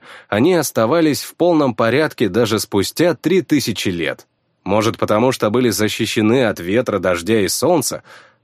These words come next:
Вообще вопрос, а они здесь есть? Впрочем, это все было не особенно важно.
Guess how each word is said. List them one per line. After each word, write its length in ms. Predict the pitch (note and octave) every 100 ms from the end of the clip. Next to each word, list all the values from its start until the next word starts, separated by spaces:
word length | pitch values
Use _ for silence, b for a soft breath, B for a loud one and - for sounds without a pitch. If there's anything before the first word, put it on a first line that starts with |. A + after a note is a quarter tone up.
| _ _
Вообще 300 | B2 D3+ F#3
вопрос, 500 | F3 F3+ F3+ E2 - _ _ _
а 180 | C3+ C#3
они 260 | C#3 D#3
здесь 340 | B2+ A#2 A#2 -
есть? 480 | E2 B2+ A2+ - - _ _ _ _
Впрочем, 480 | - F3+ A3+ E3
это 220 | E3 D#3 A2+
все 180 | -
было 240 | A#2+ E3+ D#3
не 160 | C3
особенно 600 | A#2+ G#2 - D#3+ B2 G2+ F2
важно. 480 | A2+ A2 D#2+ -